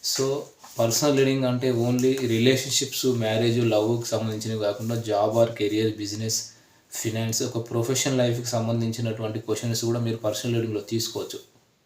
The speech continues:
ఓకేనా? అది ఫైనాన్స్ సంబంధించి, ప్రమోషన్కి సంబంధించి, ఒక, ఆ, మనీ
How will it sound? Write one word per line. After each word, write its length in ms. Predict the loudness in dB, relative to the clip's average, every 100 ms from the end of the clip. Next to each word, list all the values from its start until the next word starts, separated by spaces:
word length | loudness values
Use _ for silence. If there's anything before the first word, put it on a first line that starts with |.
| _ _ -10
ఓకేనా? 260 | -6 -6 -6 -10 -20 -16 -10
అది 200 | -8 -8 -14 -14 -6
ఫైనాన్స్ 480 | 0 4 4 4
సంబంధించి, 720 | 2 2 0 -4 -4 -4 -6 -12 _ _ _ _ _ -4
ప్రమోషన్కి 500 | -2 0 0 0 -2
సంబంధించి, 680 | -4 -4 -6 -8 -6 -6 -8 -18 _ _ _ _ _ _ _ -10
ఒక, 160 | -2 0 2 2 2 0 -2 -6 -12 -6
ఆ, 500 | -4 -2 -4 -4 -6
మనీ 680 | -2 0 2 2 2 2